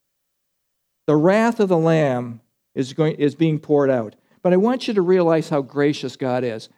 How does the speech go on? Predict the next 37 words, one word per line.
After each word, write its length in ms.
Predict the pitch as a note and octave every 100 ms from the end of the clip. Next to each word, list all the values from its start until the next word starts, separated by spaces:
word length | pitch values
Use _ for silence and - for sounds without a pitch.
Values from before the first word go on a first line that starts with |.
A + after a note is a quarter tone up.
| _ _
Before 520 | D#3+ D#3+ G#3 B3 B3+
he 220 | G3 G#3+
pours 440 | G3+ - G3 F#3+ E3+
out 240 | D#3+ D#3+
his 240 | D3 C#3+ C3
wrath, 420 | C#3+ C3+ B2+ - _ _ -
he 260 | A3 A#3
has 360 | F#3+ F3+ F3 E3
a 180 | D#3 D3+
witness. 840 | C3 B2+ D#3+ - D3 A#2 - - - _ _ _ -
We 120 | F#3
have 140 | G3
the 100 | F#3
hundred 320 | F3 A3 G3+ -
forty-four 580 | G3 G3+ F#3 F#3 F#3 F3+
thousand 480 | F3+ F3+ F3 D3+
here 260 | D3+ F3 F3+
that 140 | D3 C#3+
are 60 |
gonna 220 | C#3 D3
be 100 | C#3
witnesses. 720 | C#3 E3+ - D#3 C3 A2 - _ _ _ -
But 180 | D#3+ F3+
you 140 | C4
know, 260 | A#3 G3 G3+
when 220 | E3+ C3
he 200 | C3 A3+
was 180 | G3 D#3+
gonna 200 | E3+ D#3
go 260 | D3+ D#3+
and 100 | C#3+
destroy 440 | C#3 B2 - D#3 D3
Sodom 440 | - D#3 D#3+ D3+
and 120 | D3
Gomorrah 420 | C3+ C3 C#3+ D3
for 140 | C#3 B2
their 280 | C3+ E3+